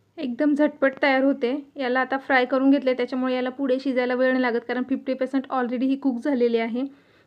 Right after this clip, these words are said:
त्याच्यामुळे एक दहा मिनिटाच्या आत ही भाजी तयार होते. इथे बघा, सर्व भेंडी मी काढून घेतलेली आहे. आता त्याच कढईमध्ये परत आपल्याला थोडंसं तेल ॲड करायचं आहे.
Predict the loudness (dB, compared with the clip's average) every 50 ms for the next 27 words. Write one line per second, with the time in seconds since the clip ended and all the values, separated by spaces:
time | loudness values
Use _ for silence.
0 | _ _ -6 -4 -2 0 0 2 2 2 2 0 -2 -4 _ _ _ _ _ _
1 | -8 -2 0 0 2 2 4 4 6 6 4 4 2 0 -2 -2 -2 0 -2 -2
2 | -2 -2 -4 -2 -2 -2 -2 -4 -4 -2 -2 0 0 2 0 0 0 0 0 -2
3 | -2 0 -2 -2 0 0 0 -2 -2 0 0 2 4 4 6 6 4 4 4 2
4 | 0 0 2 2 2 4 4 4 4 4 4 2 2 0 2 2 2 0 0 -4
5 | -10 _ _ _ _ _ _ _ -12 -8 -4 -4 -4 0 0 0 0 0 0 0
6 | 2 4 4 4 4 4 2 4 4 2 2 2 -6 _ _ -2 0 0 2 0
7 | 0 -2 -2 -2 -2 -2 -2 0 0 0 0 0 0 -2 -4 -2 0 2 2 2
8 | 2 2 0 0 0 0 0 2 0 0 0 -2 -2 -2